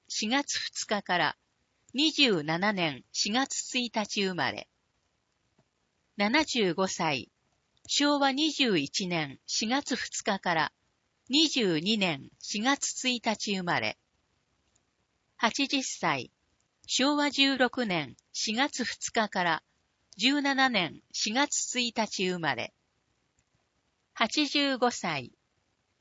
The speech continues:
昭和十一年四月二日から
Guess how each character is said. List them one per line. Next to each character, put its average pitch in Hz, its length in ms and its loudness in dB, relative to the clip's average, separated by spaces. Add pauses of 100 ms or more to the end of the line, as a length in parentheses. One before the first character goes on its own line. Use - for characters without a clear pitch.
昭 294 320 2
和 285 160 4
十 262 260 0
一 247 240 -4
年 151 400 -2
四 - 200 -2
月 269 280 0
二 - 260 -8
日 214 200 0
か 185 140 0
ら 147 200 2